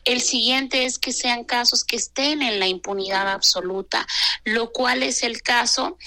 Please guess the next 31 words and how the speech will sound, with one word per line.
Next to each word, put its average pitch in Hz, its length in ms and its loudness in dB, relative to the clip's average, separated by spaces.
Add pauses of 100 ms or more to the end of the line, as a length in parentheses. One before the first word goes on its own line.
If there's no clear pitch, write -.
(220)
de 233 340 2
estos 247 500 -2
tres, 269 520 0
este, 190 640 0
que 214 160 -2
hacen 220 280 -2
parte 226 380 0
de 208 160 -2
esta 214 220 -6
campaña. 226 580 -2 (340)
Es 233 220 -4
el 247 140 -8
caso 233 320 0
de 214 100 0
Regina 208 560 -2
Martínez, 247 800 -2
que 214 360 0
es 226 140 -2
el 220 80 -2
primer 220 380 -2
cortometraje 233 720 0
que 220 100 -2
lanzamos 214 540 -2
el 185 100 -2
cinco 214 400 -4
de 202 120 2
diciembre 202 500 0
de 202 80 2
dos 185 240 0
mil 202 140 0
veintitrés, 208 720 -2